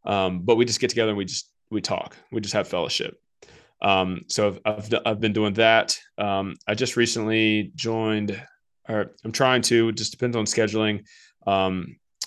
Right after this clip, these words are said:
our church has a, uh, a men's group they just started called Knuckleheads. So I sought out that and I went on Monday. Um, and then Tuesday, uh, this was brought up,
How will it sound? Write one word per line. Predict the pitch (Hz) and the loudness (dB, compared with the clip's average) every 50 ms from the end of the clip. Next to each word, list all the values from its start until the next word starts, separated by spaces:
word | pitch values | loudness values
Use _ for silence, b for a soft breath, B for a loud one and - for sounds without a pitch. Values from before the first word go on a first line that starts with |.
| - _ - | -10 _ -8
our | 98 104 120 104 85 | -2 0 0 0 0
church | - - - 120 117 107 - | -2 -2 2 4 4 4 4
has | - 110 104 92 104 | 2 2 2 2 2
a, | 101 95 95 92 | 2 2 4 2
uh, | 90 90 92 90 87 87 87 - _ b b b b b b _ _ - | 2 2 2 2 0 0 -2 -6 _ b b b b b b _ _ -4
a | 113 | -2
men's | 107 107 113 113 107 107 | 2 4 4 4 2 2
group | - - 110 107 104 - - - | 2 2 4 4 4 2 -2 0
they | 107 104 | 0 0
just | 95 107 101 - | 0 0 -2 0
started | - 107 101 98 95 | 0 2 2 0 0
called | - 104 101 98 | 0 0 -2 0
Knuckleheads. | 98 104 - - 107 107 123 120 120 120 - - - - _ _ _ _ _ _ _ _ _ _ _ _ - - - - | 0 0 0 2 2 2 4 2 2 2 0 -2 -4 -6 _ _ _ _ _ _ _ _ _ _ _ _ -16 -16 -10 -8
So | - - 113 110 107 107 104 101 - | -2 2 4 4 6 4 4 2 2
I | 98 110 | 2 0
sought | 107 - - 120 113 110 110 | 0 2 2 4 4 4 4
out | 110 107 - - 107 | 4 2 2 0 0
that | 107 110 120 117 - - _ _ - | 0 0 0 0 -2 -6 _ _ -12
and | 110 110 | -10 -8
I | 104 | -6
went | 104 104 107 107 104 | -4 -2 -2 0 0
on | 101 101 | -2 -2
Monday. | 98 101 107 113 110 113 113 110 110 110 110 b b b b b b b b b b - - | 0 0 0 0 2 2 2 2 2 0 -4 b b b b b b b b b b -10 -6
Um, | - 95 95 95 95 95 - | -4 -2 -2 -2 -2 -4 -2
and | 117 123 | 0 0
then | 143 143 131 | 2 2 2
Tuesday, | - - 160 160 156 135 - 127 127 123 123 120 117 - - - | 2 4 6 6 6 6 4 6 6 6 6 6 4 2 0 -4
uh, | 110 107 107 104 104 | -2 2 2 2 4
this | 107 127 127 - - | 2 2 0 0 -2
was | 127 117 107 98 | -4 -6 -6 -4
brought | - 120 113 113 110 | 0 2 2 4 4
up, | 113 104 - | 2 0 -2